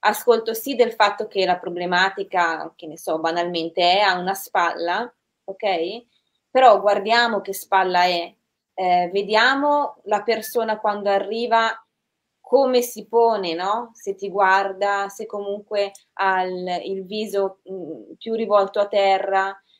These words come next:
qual è la sua condizione generale. E soprattutto, questa è la meraviglia secondo me del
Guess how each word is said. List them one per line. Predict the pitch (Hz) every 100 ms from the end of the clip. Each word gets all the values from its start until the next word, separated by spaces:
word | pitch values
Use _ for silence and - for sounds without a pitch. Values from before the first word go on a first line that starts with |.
| _
qual | - 226
è | 240
la | 247
sua | 247 226
condizione | 226 220 202 - 220 202 202 190 185 175 160
generale. | 185 185 190 185 175 160 165 170 - _ _ _ _
E | 220 233
soprattutto, | 226 208 220 240 - 247 226 _ - 226 269 - _
questa | 190 185 -
è | 180 170 156 - _ _ _ _ _ _ -
la | 175
meraviglia | 175 175 175 185 175 170
secondo | 175 175 170 170
me | 165 165 160 -
del | 160